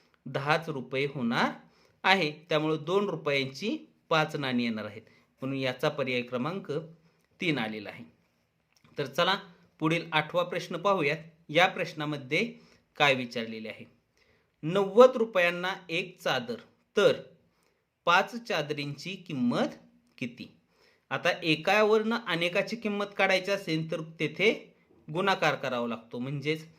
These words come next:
नव्वद गुणिले पाच येणार आहे. पाच शून्य शून्य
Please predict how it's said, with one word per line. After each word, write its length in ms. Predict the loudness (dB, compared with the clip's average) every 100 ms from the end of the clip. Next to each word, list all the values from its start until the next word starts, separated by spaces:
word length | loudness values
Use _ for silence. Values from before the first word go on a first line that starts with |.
| _ _ -8
नव्वद 540 | 2 6 6 8 6 6 -4 -20 _ -12
गुणिले 400 | -8 -4 0 0 -2 -14 _ _ _ _ _ 2
पाच 260 | 2 2
येणार 240 | -4 -4 -6
आहे. 180 | -10 -14 -8
पाच 240 | -2 -2 -4
शून्य 440 | -6 -2 0 -2 -4 -12 _ _ _ -4
शून्य 380 | -4 -2 -2